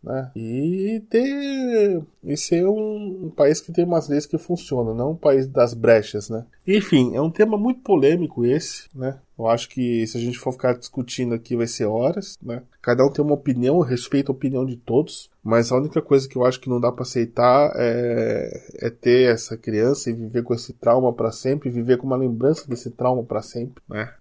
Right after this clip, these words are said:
Eu acho que aí já é demais. E se você quiser expor a sua opinião, eu sempre coloco, é, o, a,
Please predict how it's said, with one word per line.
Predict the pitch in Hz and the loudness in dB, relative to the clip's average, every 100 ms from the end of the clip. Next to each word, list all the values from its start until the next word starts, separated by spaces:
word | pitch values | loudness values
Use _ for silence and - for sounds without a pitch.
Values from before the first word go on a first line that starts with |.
| - | -12
Eu | 107 | -6
acho | 104 - | -6 -6
que | - | -8
aí | 107 110 | -6 0
já | 110 | 0
é | |
demais. | 104 104 104 120 - - | 0 -4 -6 -8 -12 -8
E | 123 143 226 233 | -2 0 0 0
se | - | -2
você | 190 190 214 | -4 0 -2
quiser | 202 180 160 151 - _ 151 | 0 0 2 0 -2 _ -12
expor | - - 151 196 156 | -12 0 8 8 8
a | |
sua | - 131 | 0 -6
opinião, | 127 117 117 151 - _ 127 | -2 2 2 0 -4 _ -6
eu | 113 | -4
sempre | - 156 160 | 0 0 -2
coloco, | - 151 139 131 127 127 123 123 110 107 - - | 2 4 8 8 6 2 2 2 0 -4 -12 -8
é, | 113 110 110 110 107 107 - _ - _ _ | -4 -4 -4 -6 -8 -12 -16 _ -16 _ _
o, | 117 120 | -2 0
a, | 110 107 113 113 110 107 101 | 0 0 0 0 0 -2 -4